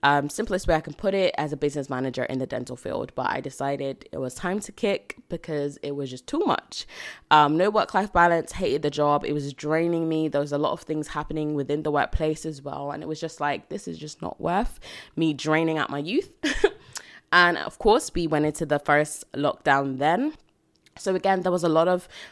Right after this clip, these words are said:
uncertainty, a lot of like, "What am I gonna do next?" I decided to start my finance coaching business in June twenty twenty. And again, I started that not really knowing how things were gonna go, not really knowing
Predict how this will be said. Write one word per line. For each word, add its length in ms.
uncertainty, 720
a 20
lot 160
of 100
like, 200
"What 80
am 80
I 60
gonna 180
do 120
next?" 600
I 220
decided 560
to 180
start 280
my 120
finance 340
coaching 300
business 380
in 160
June 260
twenty 260
twenty. 460
And 260
again, 340
I 120
started 420
that 160
not 240
really 160
knowing 380
how 560
things 240
were 80
gonna 180
go, 420
not 160
really 200
knowing 480